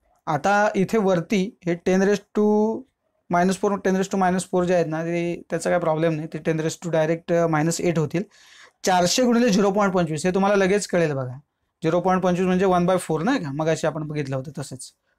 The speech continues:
सेम. त्याच्यामुळे काय होईल, वरचं जे उत्तर आहे चारशे गुणिले झिरो पॉइंट पंचवीस ते आलं शंभर आणि हे ten raise to minus four, ten raise to minus four आहे तशी ठेवूया, काय हरकत नाही. इथे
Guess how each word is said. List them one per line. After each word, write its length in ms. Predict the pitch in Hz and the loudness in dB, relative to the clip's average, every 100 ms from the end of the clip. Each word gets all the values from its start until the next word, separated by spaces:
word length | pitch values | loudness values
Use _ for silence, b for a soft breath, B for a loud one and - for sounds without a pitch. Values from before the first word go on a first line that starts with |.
| _ - | _ -6
सेम. 220 | 196 247 262 b b b b | 0 0 -2 b b b b
त्याच्यामुळे 340 | 160 185 196 | -2 0 2
काय 160 | 196 196 | 2 4
होईल, 160 | 190 240 - - _ - | 2 0 -4 -20 _ -2
वरचं 300 | 170 - 202 | -2 0 2
जे 100 | 214 | 2
उत्तर 280 | 196 214 | 2 2
आहे 200 | 196 175 165 - | 2 2 0 -2
चारशे 340 | 170 160 - 196 | 0 0 2 2
गुणिले 200 | 196 196 | 2 2
झिरो 200 | 180 180 | 2 2
पॉइंट 200 | 190 180 | 2 2
पंचवीस 260 | 185 185 | 0 0
ते 60 | 196 | 0
आलं 160 | 185 185 | 2 2
शंभर 360 | 190 180 165 - _ _ _ _ _ _ _ _ _ _ _ - | 2 2 2 -2 _ _ _ _ _ _ _ _ _ _ _ -4
आणि 160 | 160 | 0
हे 140 | 170 180 | 2 2
ten 180 | 196 | 2
raise 140 | 190 196 | 2 2
to 80 | 208 | 2
minus 240 | 196 196 | 2 2
four, 100 | 196 190 | 0 0
ten 140 | 190 | 2
raise 120 | 190 190 | 0 0
to 40 | |
minus 220 | 196 196 190 | 0 0 0
four 100 | 202 | 0
आहे 80 | 196 | 0
तशी 160 | - - | -2 -6
ठेवूया, 240 | - 220 170 | -2 0 2
काय 140 | 170 | 2
हरकत 240 | 165 151 180 | 2 0 -2
नाही. 120 | 196 - B B B - | -4 -8 B B B -6
इथे 320 | 165 247 | 0 2